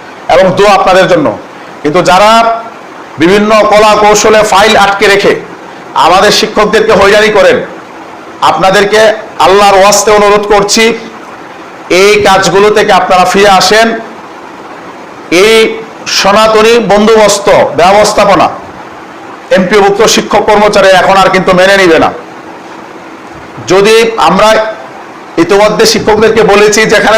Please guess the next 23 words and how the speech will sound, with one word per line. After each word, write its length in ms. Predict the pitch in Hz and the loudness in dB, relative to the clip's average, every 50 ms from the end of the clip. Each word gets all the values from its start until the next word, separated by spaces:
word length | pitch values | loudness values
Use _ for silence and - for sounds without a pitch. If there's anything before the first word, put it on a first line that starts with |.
| 202 214 | 0 0
যেখানে 260 | 208 214 214 214 226 226 220 - - - - - - - - - - - - - - - - - - - 135 156 | 0 0 2 2 2 0 -2 -4 -8 -14 -18 -18 -20 -20 -20 -20 -20 -20 -20 -20 -20 -20 -18 -14 -6 -2 0 0
অফিসাররা 500 | 170 185 208 202 - 214 208 214 226 220 214 214 - | 2 2 0 2 2 2 2 2 4 4 4 2 2
এই 60 | 196 196 - | 2 2 2
সমস্ত 280 | 202 208 214 208 - 233 220 220 - 208 | 2 2 0 0 0 -2 -2 0 0 0
কাজে 260 | 190 196 196 202 214 208 - 202 | 2 2 2 2 2 2 2 2
জড়িত 260 | 202 208 214 214 220 214 190 | 2 2 2 2 2 2 2
হবে, 200 | 202 202 214 226 240 247 240 - - - - - - - - - - - - - - - - - - - 180 185 - | 2 2 2 2 2 2 0 -2 -6 -12 -16 -18 -18 -20 -20 -20 -20 -20 -20 -20 -20 -20 -20 -10 -6 -4 -2 -2 -2
স্পেসিফিক 540 | - - 214 202 - 220 220 233 233 226 226 226 - | -2 0 0 2 2 2 2 2 2 0 0 0 0
তথ্য 220 | 208 202 202 - - 226 - 220 | 0 0 0 -2 -2 -2 0 2
প্রমাণ 320 | 214 208 208 208 208 214 208 190 165 160 | 2 2 2 2 2 2 0 0 -2 -2
যদি 140 | 202 196 208 202 196 | 0 2 2 2 2
আমাদেরকে 360 | 196 208 208 208 202 208 202 - 208 | 2 2 2 2 2 0 0 0 0
দিতে 160 | 208 233 233 226 220 | 0 0 0 2 2
পারে, 200 | 208 208 226 233 233 233 - - - - - - - - - - - - - - - - - - 135 151 | 2 2 4 2 2 0 -2 -8 -14 -16 -18 -18 -20 -20 -20 -20 -20 -20 -20 -18 -18 -18 -8 -4 -2 0
আমরা 220 | 170 180 196 214 214 214 214 208 | 0 0 2 2 2 2 2 2
জাতীয়করণ 560 | 196 196 196 208 208 202 202 202 202 202 190 - | 0 2 2 2 2 2 2 2 2 2 2 0
প্রত্যাশী 400 | 196 190 - - 196 202 202 214 208 156 | 0 -2 0 0 0 0 0 0 0 0
জোটের 260 | 185 180 208 208 202 196 - | 0 0 2 2 0 0 0
পক্ষ 200 | 214 185 - - 220 220 233 | -2 -2 -2 -2 -2 0 0
থেকে 200 | 226 226 226 226 226 220 220 - | 0 2 2 2 2 2 0 0
তাদের 260 | - 190 190 220 220 220 196 - | 0 2 2 2 2 2 2 0
বিপক্ষে 440 | 202 - - 208 202 - - 214 208 202 185 | 0 0 0 -2 -2 -2 -2 0 2 2 2
আমরা 220 | 190 185 190 208 | 2 2 2 2